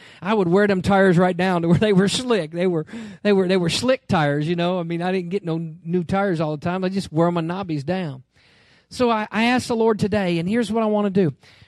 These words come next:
We're gonna dismiss, and I've set up the fellowship hall, and we got some ice cream. Anybody like ice cream?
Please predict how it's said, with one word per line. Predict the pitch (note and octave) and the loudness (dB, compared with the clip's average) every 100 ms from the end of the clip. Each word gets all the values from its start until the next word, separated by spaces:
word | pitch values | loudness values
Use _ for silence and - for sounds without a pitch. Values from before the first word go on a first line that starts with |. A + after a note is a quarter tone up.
| _ - | _ -6
We're | A3+ D4+ | -2 -2
gonna | C4+ C4 | -2 -4
dismiss, | G3 G3 - - A3 A#3 - - - _ _ _ _ _ _ - | -2 -4 -4 -6 -6 -8 -12 -20 -20 _ _ _ _ _ _ -6
and | E3+ | -2
I've | F#3+ F#3+ | -2 -2
set | - C4 C4 | -4 -6 -6
up | C4+ | -6
the | - | -4
fellowship | G3 B3+ A#3 A3+ - F#3 - | -2 -2 -2 -4 -6 -10 -8
hall, | D#3 C#3 D3+ E3 _ _ _ - | -6 -6 -8 -12 _ _ _ -6
and | E3+ | -4
we | |
got | F#3 G3+ | -2 -4
some | - G3+ | -4 -6
ice | F#3+ F3+ - | -4 -6 -8
cream. | D3+ A#2 - _ _ _ _ _ D#3+ | -10 -10 -16 _ _ _ _ _ -10
Anybody | G3 G3 G#3 | -6 -2 0
like | G3 G3 G3 | 0 -2 -2
ice | G3 - | -6 -6
cream? | G3 F3 | -8 -8